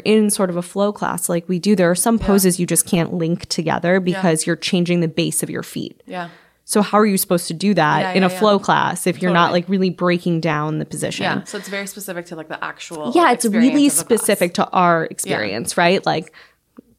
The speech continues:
Speaker 1: from con-, you know, regulating the temperature to, like, d-, how to
Speaker 2: Yeah.
Speaker 1: do the fans correctly. It's
Speaker 2: Yeah.
Speaker 1: like, there's a whole thing. So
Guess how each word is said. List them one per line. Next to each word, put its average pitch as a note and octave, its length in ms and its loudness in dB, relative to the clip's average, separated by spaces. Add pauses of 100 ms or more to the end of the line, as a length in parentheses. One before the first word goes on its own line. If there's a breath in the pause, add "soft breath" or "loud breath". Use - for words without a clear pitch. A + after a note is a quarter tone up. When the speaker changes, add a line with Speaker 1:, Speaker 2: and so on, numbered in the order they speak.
(280)
Speaker 1:
from F3 220 0
con-, E3+ 300 -2
you G3+ 120 2
know, E3+ 280 2 (220 loud breath)
regulating F#3 600 0
the C4 100 4
temperature B3+ 560 2
to, G3 120 -4
like, F3 260 2
d-, - 100 -10
how F3+ 180 0
to F3+ 80 0
Speaker 2:
Yeah. F#3+ 120 2
Speaker 1:
do F3 60 4
the A#3+ 80 4
fans D#4 420 2
correctly. A3 480 2
It's A3+ 160 4
Speaker 2:
Yeah. G3 140 2
Speaker 1:
like, C#4 220 2
there's C#4+ 200 2
a C4+ 80 2
whole C4 260 0
thing. E3 480 -2
So A3 540 2